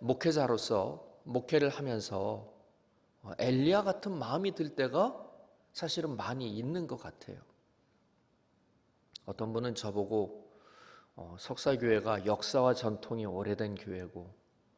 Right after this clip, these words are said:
또, 어, 교인들도 많고 또 장로님들도 훌륭한 분들이 많고 또 조금 다른 각도에서 말하면 좀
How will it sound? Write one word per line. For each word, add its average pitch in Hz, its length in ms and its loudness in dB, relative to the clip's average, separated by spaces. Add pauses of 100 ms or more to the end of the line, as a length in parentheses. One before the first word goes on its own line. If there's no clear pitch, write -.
(180)
또, 101 600 0 (380)
어, 90 640 -18
교인들도 113 560 0
많고 95 720 -10 (500)
또 98 80 -6
장로님들도 107 1000 0
훌륭한 131 440 -4
분들이 113 320 -4
많고 98 580 -8 (800)
또 - 100 -12
조금 139 540 2
다른 135 300 -2
각도에서 117 420 2
말하면 104 340 -6
좀 104 120 -12